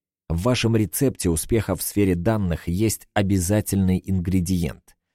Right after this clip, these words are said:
применять на практике то, что вы узнали. Например, вы познакомились с четырьмя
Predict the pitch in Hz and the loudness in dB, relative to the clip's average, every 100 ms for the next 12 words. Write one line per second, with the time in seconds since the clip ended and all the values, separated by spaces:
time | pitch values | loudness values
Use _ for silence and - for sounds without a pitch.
0 | _ - 87 87 98 104 - 90 87 98 | _ 0 2 2 2 0 0 -2 0 0
1 | 87 - 71 71 - 127 127 101 90 95 | -2 -4 -8 -8 -2 0 0 0 2 2
2 | 95 95 82 62 - _ _ _ - 78 | 2 2 0 -2 -12 _ _ _ -6 -4
3 | 80 120 160 160 - 123 147 123 107 107 | 0 2 2 2 0 0 0 0 0 2
4 | 139 131 113 - - - - - 95 104 | 2 2 2 0 -6 -14 -6 -2 0 2
5 | 98 113 | 2 2